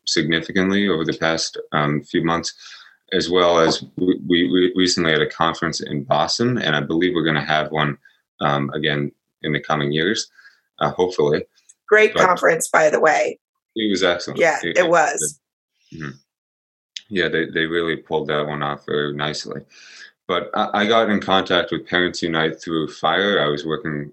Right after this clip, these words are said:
Speaker 1: uh, on the discourse clubs with them, and, uh, they, they, they were welcoming of students. They really wanted the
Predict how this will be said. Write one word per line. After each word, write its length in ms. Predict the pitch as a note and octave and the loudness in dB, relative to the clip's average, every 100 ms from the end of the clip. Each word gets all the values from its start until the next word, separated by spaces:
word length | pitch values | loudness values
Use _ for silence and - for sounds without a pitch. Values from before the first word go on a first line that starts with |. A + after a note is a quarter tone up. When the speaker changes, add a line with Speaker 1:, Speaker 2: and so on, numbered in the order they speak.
| - | -6
Speaker 1:
uh, 40 | |
on 260 | D#2 D2 D2+ | -4 -2 -4
the 60 | C#2+ | -2
discourse 600 | C#2 - D2+ - E2 - | -2 -4 -4 -2 -2 -2
clubs 420 | F2 F2 - - | -2 -2 -4 -8
with 140 | E2+ D#2 | -4 -2
them, 300 | F2 G#2 - _ _ _ _ - | -2 -2 -8 _ _ _ _ -6
and, 340 | F#2 D#2+ D#2 E2+ - | -2 -2 0 -2 0
uh, 380 | E2 D2+ D2+ C2+ | 0 0 0 -4
they, 580 | F2 E2+ F#2 F#2 F#2 F2+ - _ _ _ _ _ _ _ _ _ | -6 0 2 2 2 0 -6 _ _ _ _ _ _ _ _ _
they, 360 | - F#2+ G2+ E2 | -6 0 0 2
they 100 | G2 | 2
were 180 | G#2 F#2 | 4 4
welcoming 520 | F#2 G2 G2+ F#2+ F2+ | 4 4 2 2 2
of 100 | D2+ | -2
students. 420 | - G#2 A#2+ C3+ | -2 0 2 2
They 120 | E2+ | 0
really 260 | D#2+ F2 F2+ | 2 2 2
wanted 480 | E2 E2 E2 D#2 - _ _ _ | 2 0 0 -2 -6 _ _ _
the 340 | - D#2 D2+ | -2 0 0